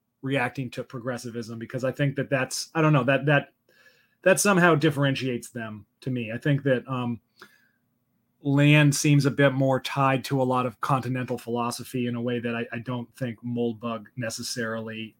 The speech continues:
uh, uh, derives a lot of his, his thinking from. But that's, that's what I have to say as sort of initial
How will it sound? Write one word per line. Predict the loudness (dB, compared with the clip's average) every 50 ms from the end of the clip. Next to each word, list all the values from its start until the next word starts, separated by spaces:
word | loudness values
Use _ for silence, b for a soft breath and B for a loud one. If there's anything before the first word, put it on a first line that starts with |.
| _ -8
uh, | -4 -4 -4 -4 -4 -6 -10 _ _ _ _ _ _ _ _ _ _ _ _ _ _ _ _ _ -4
uh, | -2 -2 -2 -6 -10 -14 _ _ _ _ _ _ _ _ _ 2
derives | 6 8 8 10 10 8 6 4 2
a | 2
lot | 2 2 2 0
of | -2
his, | -4 -8 -10 -10 -8 -8
his | -8 -8 -6
thinking | -6 -8 -8 -8 -8 -12
from. | -12 -12 -10 -10 -10 -10 -12 -4 _
But | 6 10 10
that's, | 10 10 10 10
that's | 10 10 10 12
what | 10 10
I | 12 12
have | 10 10 8
to | 6 4
say | 4 6 6 6 6
as | 4 2
sort | 0 0 0
of | 0 -2 -2
initial | -2 0 0 0 -2 -2 -4 -4 -6 -8